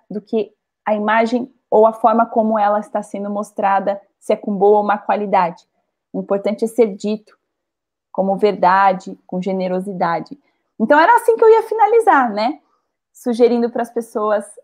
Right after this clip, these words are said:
é, assistir a esses filmes, que é a nossa indicação da aula, pra perceber essa caminhada, né? Do final pro passado, pro, pra trás, é, como é que você já vinha tecendo,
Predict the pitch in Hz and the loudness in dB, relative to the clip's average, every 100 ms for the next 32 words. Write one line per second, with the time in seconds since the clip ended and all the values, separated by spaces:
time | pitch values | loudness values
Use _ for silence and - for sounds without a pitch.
0 | _ 185 180 - 190 - - - 202 190 | _ -10 -8 -8 -10 -12 -16 -6 0 0
1 | 190 - - - 208 226 294 480 - _ | -2 -8 -20 -16 -6 -4 -4 -6 -14 _
2 | _ _ - 180 185 190 208 196 - 190 | _ _ -10 -6 -4 -6 -8 -12 -6 -8
3 | - 190 180 175 175 196 285 392 _ _ | -6 -6 -2 0 0 0 -4 -8 _ _
4 | _ _ _ _ 240 240 269 277 320 254 | _ _ _ _ -2 2 0 0 -2 2
5 | 254 262 285 330 - _ - - 277 285 | 2 4 2 0 -8 _ -10 -10 -10 -4
6 | 277 285 262 233 220 226 - 240 247 226 | -2 0 0 -2 -6 -12 -12 -12 -10 -12
7 | - 214 214 220 220 _ _ _ _ _ | -8 -2 0 0 -4 _ _ _ _ _
8 | _ _ _ 208 202 226 220 233 233 247 | _ _ _ -12 -6 -6 -4 -2 0 -2
9 | 214 214 _ - 220 240 233 262 285 - | -4 -8 _ -6 -2 0 2 0 -4 -16
10 | _ _ _ _ - 185 185 208 208 214 | _ _ _ _ -6 -4 -4 -4 -4 -6
11 | 214 220 - 220 233 220 214 220 220 240 | -8 -8 -6 0 0 0 -4 -4 -2 -4
12 | 240 - 202 208 214 220 | -4 -6 -6 -4 -4 -6